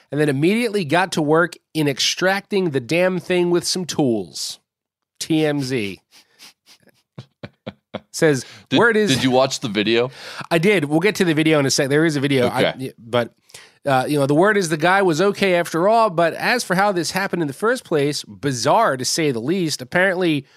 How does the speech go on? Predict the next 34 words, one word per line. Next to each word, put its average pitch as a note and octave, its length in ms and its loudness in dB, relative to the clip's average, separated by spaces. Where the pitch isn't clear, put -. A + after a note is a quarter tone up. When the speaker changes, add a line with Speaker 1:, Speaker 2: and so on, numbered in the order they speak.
Speaker 1:
this D3 320 -2
dude E3 360 0
caught - 360 2
this A#3 200 -4
tiny G#3+ 340 0
fish E3 460 0
and C3 180 -6
put F#3 200 -4
it D#3 120 -4
between D#3 360 -2
his A#2+ 160 -4
teeth D#3 420 -6
to C3+ 100 -6
free F3 320 -4
up D#3+ 140 -2
his B2+ 160 -8
hands D3 400 -2
so - 100 -8
he B2 120 -4
could B2 160 -8
attend G3+ 500 -4
to E3 160 -2
another D3+ 340 0
fish A#2+ 400 -6
he C#3 120 -4
had C3 200 0
on C3 120 -2
the B2 60 -6
line. D#3+ 480 2
And C3+ 80 -4
I'm C3 80 -4
still A3 240 0
quoting G3+ 380 0
here. B2 280 -2